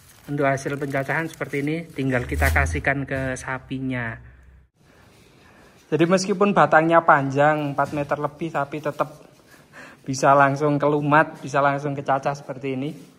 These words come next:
Dan insya Allah langsung ini ya, kalau sapi seperti ini bisa kemakan semua. Oh, ini ternyata sudah ada nomor teleponnya juga untuk kontak person yang bisa dihubungi apabila ada teman-teman yang tertarik.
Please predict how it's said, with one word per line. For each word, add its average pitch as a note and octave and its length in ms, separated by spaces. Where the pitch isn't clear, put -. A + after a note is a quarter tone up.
Dan B2+ 260
insya C#3 220
Allah D3 240
langsung C#3+ 180
ini C#3 240
ya, B2 160
kalau B2+ 380
sapi C3+ 320
seperti C3 320
ini C#3 80
bisa B2+ 320
kemakan B2+ 400
semua. B2+ 400
Oh, C#3+ 100
ini F#3 160
ternyata G3+ 380
sudah D3 400
ada D3+ 160
nomor D#3+ 320
teleponnya E3+ 560
juga C#3+ 400
untuk C#3+ 180
kontak C#3+ 240
person D3 320
yang C3 140
bisa B2+ 240
dihubungi C3 500
apabila B2 540
ada C3+ 180
teman-teman C3 460
yang B2+ 100
tertarik. B2+ 560